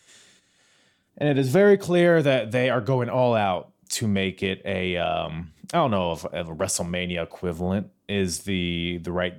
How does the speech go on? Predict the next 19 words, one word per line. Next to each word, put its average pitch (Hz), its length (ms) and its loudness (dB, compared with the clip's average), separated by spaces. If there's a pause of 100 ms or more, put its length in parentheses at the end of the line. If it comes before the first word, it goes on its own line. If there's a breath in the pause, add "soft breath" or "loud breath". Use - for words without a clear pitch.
(220)
way 95 260 -2
to 98 60 -2
go 98 200 0
about 101 360 0
it, 107 160 -4
but 131 140 0
it's 131 180 -2
by 170 300 2
far 185 480 4
their 147 140 4
biggest 117 360 -2
show 92 480 0
up 123 200 0
to - 140 -4
this 101 220 -2
point 98 360 -4
in 98 100 0
their 90 140 0
history 80 640 -6